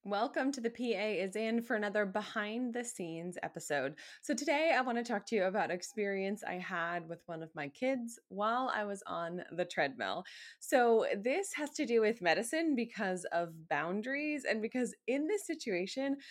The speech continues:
my four-year-old daughter was like an administrator or a colleague or a leader in the profession who is asking you to do something and maybe isn't super respectful of your boundaries. So I'm gonna try to keep it short. I'm gonna try to keep it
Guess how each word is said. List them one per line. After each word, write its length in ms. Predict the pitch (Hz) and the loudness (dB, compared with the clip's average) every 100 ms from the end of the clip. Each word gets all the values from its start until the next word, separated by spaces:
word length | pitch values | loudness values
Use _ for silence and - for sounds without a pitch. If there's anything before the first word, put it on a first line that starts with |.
| - - | -16 -4
my 160 | 208 | -2
four-year-old 520 | 226 220 220 214 196 175 | 0 0 0 2 2 4
daughter 500 | 160 170 220 233 214 | 4 4 4 4 2
was 480 | 180 190 190 190 202 _ - | 0 2 2 0 -10 _ -8
like 500 | 180 160 151 156 247 _ - | 0 4 6 4 0 _ -6
an 100 | 185 | -2
administrator 880 | 180 170 165 190 - 214 226 262 269 | -2 0 -2 -4 -2 0 2 2 2
or 260 | 170 175 165 | 2 2 0
a 40 | |
colleague 580 | - 262 247 240 226 202 | -2 -2 -2 0 0 0
or 160 | 175 180 | -2 -2
a 80 | |
leader 400 | 185 220 240 240 | -2 -2 0 0
in 180 | 226 208 | 0 -2
the 80 | 196 | -4
profession 600 | 196 208 175 - 196 196 - - - - | -6 -8 -8 -8 -6 -6 -8 -20 -16 -4
who 120 | 247 | -2
is 120 | 240 - | 0 2
asking 480 | 254 294 - 320 302 | 2 0 -4 -2 0
you 160 | 233 | 0
to 180 | 233 220 | -2 -4
do 220 | 156 151 | -4 -6
something 640 | 151 202 247 262 285 330 320 - - - | -6 -6 -4 0 0 0 -4 -8 -14 -2
and 240 | 269 262 | 2 4
maybe 380 | 269 302 320 320 | 4 2 0 2
isn't 360 | 240 240 262 240 - | 2 4 0 -2 -10
super 560 | - 190 - 185 190 185 | -8 -6 -2 -2 -2 -6
respectful 720 | 180 180 156 - - 156 165 _ | -8 -4 -6 -6 -4 -4 -4 _
of 160 | - 165 | -8 -4
your 100 | 170 | -2
boundaries. 520 | - - - - 196 - - - | -2 -4 -6 -8 -8 -12 -20 -6
So 120 | 233 | 0
I'm 40 | |
gonna 100 | 220 | 0
try 240 | 269 233 247 | 4 4 4
to 80 | |
keep 160 | 262 254 | 2 0
it 100 | 240 | 0
short. 340 | - 226 226 - | 0 2 2 2
I'm 80 | 202 | 0
gonna 140 | 196 | -2
try 240 | 240 208 | 0 0
to 60 | 226 | 0
keep 180 | 226 190 | -4 -4
it 120 | - | -4